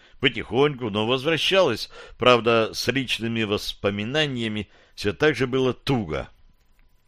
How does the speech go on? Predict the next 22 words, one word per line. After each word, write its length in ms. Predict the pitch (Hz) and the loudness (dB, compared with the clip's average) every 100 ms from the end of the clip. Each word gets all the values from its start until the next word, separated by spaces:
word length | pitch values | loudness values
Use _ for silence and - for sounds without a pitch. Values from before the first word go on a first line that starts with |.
| _ _ _ _ _ _ _ _ | _ _ _ _ _ _ _ _
Керк 300 | - 135 110 | 6 6 6
подошел 600 | - 117 113 131 135 127 _ _ _ | 2 2 2 2 2 0 _ _ _
к 60 | 95 | -4
дверному 600 | 98 117 120 117 113 107 | 2 2 4 0 0 0
проему 580 | 107 110 127 127 113 - _ _ _ | 2 4 4 0 -2 -6 _ _ _
и, 120 | - 104 | 0 2
опершись 480 | 101 117 - 156 | 4 0 0 -2
плечом 400 | - 113 113 135 | -2 -6 -2 0
о 100 | 127 | 0
косяк, 420 | 110 101 - 143 135 - - | -2 -2 2 2 0 -10 -20
стал 260 | - - 160 | -4 4 4
наблюдать 540 | 147 127 120 117 147 110 | 4 0 2 4 2 2
за 100 | 135 | -2
хранительницей, 1120 | 139 151 139 107 78 92 95 85 92 90 - _ | 0 0 0 -4 -4 -6 -6 -6 -6 -6 -8 _
которая 540 | - 101 123 123 123 117 | -2 2 4 6 6 6
внимательно 720 | 113 120 123 117 117 117 117 | 2 2 2 2 0 0 0
рассматривала 1200 | 110 120 107 - 95 143 143 - 120 117 117 113 | 2 0 0 -8 -4 0 0 -2 -2 0 2 4
лапу 380 | 110 139 - 123 | 4 4 2 -2
своего 440 | - 101 117 117 | -4 0 0 0
Хогрунда, 680 | 113 139 120 92 85 69 69 - _ _ _ _ _ | 0 0 0 -2 -6 -6 -8 -8 _ _ _ _ _
что-то 400 | - - 185 156 | -6 0 2 2
вырезая 680 | 117 104 98 78 139 147 135 | 0 0 0 4 4 6 4